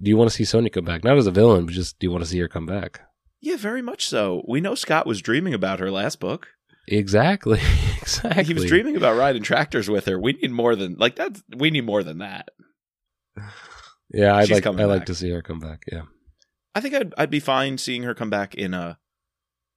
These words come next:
Speaker 2: just a partner role, living in Manassas,
Speaker 1: Mm-hmm.
Speaker 2: but I wouldn't mind because of her skills staying undercover for this long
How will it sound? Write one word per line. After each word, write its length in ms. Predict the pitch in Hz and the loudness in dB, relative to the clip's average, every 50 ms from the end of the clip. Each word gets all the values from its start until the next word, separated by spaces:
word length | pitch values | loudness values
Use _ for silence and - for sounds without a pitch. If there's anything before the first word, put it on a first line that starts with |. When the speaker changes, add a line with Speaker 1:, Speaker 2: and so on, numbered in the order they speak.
| _ - | _ -8
Speaker 2:
just 180 | 127 123 - | -8 -6 -6
a 40 | 113 | -4
partner 360 | - - 104 98 104 113 117 | -2 0 0 0 0 -4 -4
role, 360 | 107 110 113 117 135 151 _ _ _ _ _ _ - | -4 -2 -4 -4 -4 -8 _ _ _ _ _ _ -4
living 280 | 101 104 104 104 107 107 | 0 0 0 2 0 -2
in 80 | 98 | -2
Manassas, 460 | 95 95 98 104 113 120 160 165 - | -2 -2 -2 -4 -4 -6 -6 -10 -10
Speaker 1:
Mm-hmm. 80 | - - | -6 -4
Speaker 2:
but 120 | 104 92 | -4 -2
I 220 | 85 - 85 95 107 | -2 -2 -2 -4 -4
wouldn't 280 | 131 151 143 98 90 95 | -2 -2 -4 -2 -4 -4
mind 380 | 95 98 110 139 123 95 95 | -4 -4 -4 -4 -4 -4 -6
because 300 | 87 87 - - 104 92 | -6 -8 -6 -6 -8 -8
of 120 | 92 87 - | -8 -12 -10
her 100 | - 82 | -12 -12
skills 520 | - - - 127 117 101 92 90 - - _ _ _ _ _ _ _ _ _ | -10 -8 -6 -6 -4 -4 -6 -8 -10 -14 _ _ _ _ _ _ _ _ _
staying 380 | - - - 117 107 104 101 98 | -14 -8 -4 -2 -2 -2 -2 -4
undercover 500 | 95 95 90 90 - 107 113 107 107 92 | -4 -6 -6 -6 -6 -6 -6 -4 -6 -8
for 160 | - 92 90 | -6 -8 -10
this 180 | 87 87 - - | -10 -8 -10 -8
long 340 | 90 87 87 87 87 90 | -8 -8 -8 -10 -12 -14